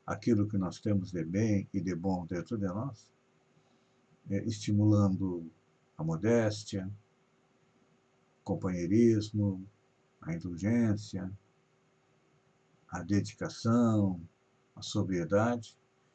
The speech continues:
e ao mesmo tempo também cavando masmorras aos nossos vícios, porque são eles a causa da nossa dor, do nosso sofrimento. Vícios e defeitos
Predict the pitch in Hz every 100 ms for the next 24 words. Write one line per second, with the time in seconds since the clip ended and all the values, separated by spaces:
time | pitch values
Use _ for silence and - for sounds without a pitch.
0 | _ _ _ 170 196 160 160 143 117 147
1 | 143 - - 107 113 127 - 92 85 110
2 | 107 101 95 - 107 107 101 98 92 98
3 | 95 - 104 143 - - - - 113 156
4 | 151 226 214 120 87 80 - _ _ _
5 | _ _ _ _ _ - - - 98 87
6 | 85 82 82 - 82 82 104 113 104 104
7 | 92 92 85 - 104 - 85 71 - -
8 | 82 131 143 127 107 107 98 - 143 165
9 | - -